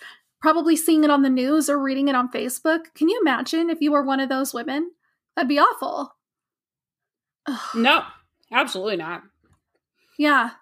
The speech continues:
Speaker 2: And this
Speaker 1: Ugh.
Speaker 2: went viral. <laughs>
Speaker 1: Yeah, I've seen it. Ev-, there's even memes about it. Like, there was a really funny meme that I saved to put on our, on our Instagram page. So we're gonna do that. But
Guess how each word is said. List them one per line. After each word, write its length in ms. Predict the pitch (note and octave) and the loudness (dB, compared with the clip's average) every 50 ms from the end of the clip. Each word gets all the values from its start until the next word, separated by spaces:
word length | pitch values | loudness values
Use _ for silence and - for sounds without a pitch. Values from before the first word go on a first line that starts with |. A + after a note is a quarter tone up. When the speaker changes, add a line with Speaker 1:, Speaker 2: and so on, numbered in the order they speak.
| _ _ - | _ _ -6
Speaker 2:
And 140 | A3+ A#3 A3+ | -2 0 2
this 120 | D4 F#4 | 2 4
Speaker 1:
Ugh. 120 | G4 D#4+ | 4 4
Speaker 2:
went 440 | C#4+ G#3 E3+ - G3+ G3 F#3+ - _ | 2 0 -4 -8 -12 -16 -16 -16 _
viral. 1120 | G3+ G#3+ G#3+ A3 A#3 A#3+ B3 B3 G#3+ A3 G#3 G3+ G3 F#3 F3 D#3 D#3 E3 F3+ F#3+ G#3+ B3+ B3+ B3+ - - | -2 0 2 4 4 4 2 2 0 0 2 4 4 4 2 0 -2 -4 -6 -4 -2 -4 -4 -4 -6 -18
<laughs> 140 | - _ _ | -20 _ _
Speaker 1:
Yeah, 180 | C#4 C#4 C#4+ D4+ E4+ F4+ F4+ E4+ D4 C4 C4 B3+ C4 B3+ | 0 2 4 6 6 6 6 4 2 0 0 -2 -4 -4
I've 40 | |
seen 300 | - - - E4 E4 D#4+ | -6 -4 -2 0 2 2
it. 240 | D#4+ D#4 D4 B3 - - _ | 2 2 0 -2 -4 -4 _
Ev-, 220 | D#4 D#4 D4+ D4+ D4 | -2 -2 -2 0 0
there's 220 | E4+ E4+ D#4+ E4 | 2 2 2 2
even 280 | E4+ D4+ E4 D4+ C4+ B3+ | 0 2 2 2 2 2
memes 380 | C4+ C4+ D4 E4 F4 E4+ D#4+ | 2 0 -2 -2 -2 -2 -2
about 340 | F4+ D4+ E4 E4 E4 D#4+ D#4 | -2 0 2 2 2 2 2
it. 240 | D#4+ D#4+ D#4+ D#4 D#4+ | 2 2 2 0 0
Like, 200 | C#4+ C4+ B3+ - - - - | -4 -6 -6 -6 -8 -8 -4
there 100 | C4 C#4+ C4+ | -2 -2 -2
was 120 | C#4+ B3+ | 0 -2
a 60 | D4+ | 0
really 240 | C4+ C#4+ C#4+ C#4+ C#4 | 0 0 0 0 0
funny 260 | C#4 C#4 C4+ C4+ C4+ | -2 0 0 0 0
meme 280 | B3+ B3+ C4 C4 B3+ A#3+ | 0 0 -2 -2 -2 -2
that 120 | B3 A#3+ | 0 0
I 140 | A#3 A#3 A#3+ | 0 -2 -2
saved 340 | - - C4+ E4 D4+ B3 A#3 - _ _ _ | -4 -6 -8 -6 -8 -8 -10 -12 _ _ _
to 260 | - D4 D#4 D#4 D#4 - _ | -4 -2 -2 -2 -4 -8 _
put 140 | - D#4+ D#4 | -2 0 0
on 160 | C#4+ C#4 C4 | 0 0 0
our, 260 | B3+ B3+ B3+ C4 B3+ - - - - - - _ _ _ _ | 0 -2 -2 -4 -6 -10 -20 -20 -20 -20 -20 _ _ _ _
on 140 | - D4 C#4 | 0 2 2
our 180 | C#4 C#4 C4 - | 4 2 2 0
Instagram 600 | - C#4 C#4+ - - D4 B3+ B3+ B3+ B3+ B3+ B3 | 0 -2 -2 -2 -4 -4 -4 -2 -2 -2 -2 -4
page. 280 | B3+ C4+ A#3+ - A#3+ - | -4 -4 -4 -4 -6 -8
So 140 | - D4+ D#4 | -6 -4 -2
we're 120 | C#4+ D4 | 0 2
gonna 180 | C#4+ C#4+ C#4 B3+ | 2 2 2 2
do 140 | C4+ C4 | 0 2
that. 260 | C4 B3+ B3 A#3+ - - | 2 2 2 2 0 -2
But 240 | C4+ B3+ - - | -2 -2 -4 -4